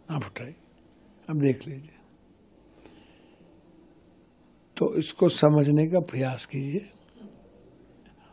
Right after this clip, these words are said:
अन्य स्टेट में जहाँ बीजेपी नहीं है, वहाँ पर बीजेपी चुनाव नहीं जीतती है।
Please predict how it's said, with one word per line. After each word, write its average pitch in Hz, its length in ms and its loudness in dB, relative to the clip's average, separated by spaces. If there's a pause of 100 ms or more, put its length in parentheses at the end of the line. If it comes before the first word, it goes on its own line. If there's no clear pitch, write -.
(260)
अन्य 233 320 12
स्टेट 185 400 10
में 202 140 6
जहाँ 175 280 6
बीजेपी 156 460 6
नहीं 156 280 6
है, 135 200 -2 (1700)
वहाँ 165 240 8
पर 180 160 8
बीजेपी 170 440 8
चुनाव 175 280 4
नहीं 165 160 4
जीतती 120 400 -8
है। 135 120 -18